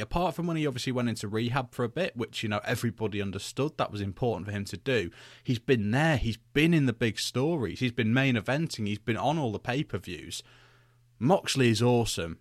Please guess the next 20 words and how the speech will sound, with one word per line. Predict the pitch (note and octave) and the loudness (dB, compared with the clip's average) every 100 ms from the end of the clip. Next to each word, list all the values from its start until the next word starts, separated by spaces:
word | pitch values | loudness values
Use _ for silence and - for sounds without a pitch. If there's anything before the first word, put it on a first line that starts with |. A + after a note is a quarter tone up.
| _ _ _ | _ _ _
and | B2 B2 | 2 4
they | A#2+ | 4
have | A2+ - | 2 0
absolutely | D3 - - C#3+ C3 C3+ B2 G#2 | -4 -4 -2 0 4 4 2 -2
got | G#2 F#2+ | -2 -4
a | |
star | - - - A2+ G#2+ G2 F2 | -2 -2 2 4 4 4 0
out | F2 F2 | -4 -8
of | - | -14
this. | - - - - _ - - - | -14 -10 -12 -14 _ -20 -20 -8
A-, | A2 - | -6 4
as | D#3+ D#3+ | 6 8
I | C#3+ | 4
said, | - B2+ G#2 | 4 2 0
it, | - - - - - - - - _ | -8 -20 -6 4 4 4 -10 -18 _
it | C#3 B2 | -4 4
doesn't | G3+ G3 E3+ | 6 6 4
necessarily | E3 - E3 D3 | 0 2 2 2
feel | - - C#3 C3 | -2 2 2 4
maybe | C3 B2+ G#2 A2 G2 | 2 0 0 -4 -4